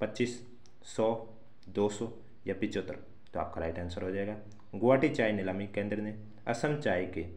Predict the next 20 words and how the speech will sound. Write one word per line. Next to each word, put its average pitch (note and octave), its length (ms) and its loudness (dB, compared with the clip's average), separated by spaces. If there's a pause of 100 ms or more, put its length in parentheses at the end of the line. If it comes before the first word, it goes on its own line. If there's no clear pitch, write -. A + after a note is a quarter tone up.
(260)
दो A#2+ 220 6
सौ D3+ 140 2
वर्ष G#2+ 200 2
पूर्ण F#2+ 240 -4
होने F2+ 220 -4
पर F2 260 -6 (220)
एक G2 200 -2
दीर्घकालिक B2+ 440 4
कार्यक्रम F#2 400 0
आयोजित E2 320 -4
करने E2 220 -6
की - 140 -8 (380)
घोषणा G#2+ 360 0
की A2 140 -2
है। G#2+ 180 -4 (320)
आपका F2 220 -4
right E2+ 200 0
answer E2+ 240 -2
हो E2 100 -4
जाएगा D#2+ 280 -4